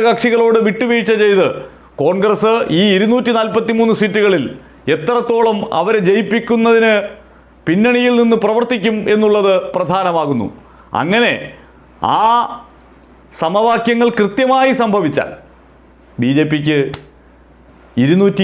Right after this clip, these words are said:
ഇരുപത് സീറ്റ് കടക്കാനാകില്ല, നൂറ് ശതമാനം ഉറപ്പ്. കാരണം നൂറെണ്ണം ബി ജെ പിക്ക് തുടക്കത്തിലേ ഇല്ല.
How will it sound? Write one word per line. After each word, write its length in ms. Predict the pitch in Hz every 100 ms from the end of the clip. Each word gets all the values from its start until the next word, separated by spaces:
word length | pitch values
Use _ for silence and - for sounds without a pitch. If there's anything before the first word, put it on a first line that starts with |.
| 175
ഇരുപത് 260 | 170 160 147
സീറ്റ് 200 | 147 147 135
കടക്കാനാകില്ല, 640 | 131 131 123 113 117 101 87 - - - 113
നൂറ് 220 | 131 175 165 147
ശതമാനം 440 | 135 143 131 120
ഉറപ്പ്. 240 | 98 95 - - - - _ - -
കാരണം 280 | 107 131 156 139
നൂറെണ്ണം 420 | 131 180 190 196 202
ബി 60 | 175 190
ജെ 60 | 185
പിക്ക് 200 | 202 185
തുടക്കത്തിലേ 500 | 180 185 202 202 208 202
ഇല്ല. 120 | 202